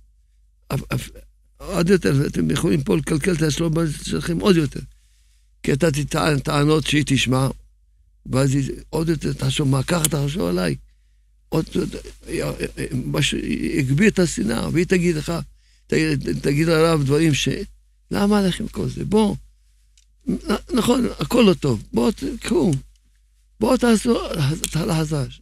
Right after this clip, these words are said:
חדשה. קחו את הספרים, תחליטו שאתם עובדים, אני מוכן כל אחד מכם להדריך אותו אישית. זאת אומרת, אתה תתחיל ללמוד, תתחיל להתפלל, תתחיל ליישם,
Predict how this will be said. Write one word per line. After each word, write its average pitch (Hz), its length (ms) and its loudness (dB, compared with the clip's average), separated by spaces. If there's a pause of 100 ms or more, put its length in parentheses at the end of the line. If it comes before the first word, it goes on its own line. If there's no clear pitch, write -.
(100)
חדשה. 135 380 -6 (800)
קחו 349 260 4
את 262 80 0
הספרים, 160 600 4 (920)
תחליטו 190 400 4
שאתם 160 380 2
עובדים, 147 480 4
אני 175 120 4
מוכן 165 400 2
כל 202 180 2
אחד 156 240 2
מכם 147 400 0 (640)
להדריך 131 300 4
אותו 127 180 0
אישית. - 480 -2 (500)
זאת 135 220 0 (220)
אומרת, 180 180 -4 (840)
אתה 156 320 2 (420)
תתחיל 170 300 2
ללמוד, 143 340 4 (580)
תתחיל 156 320 0
להתפלל, 143 460 4
תתחיל 147 320 -2
ליישם, 135 420 2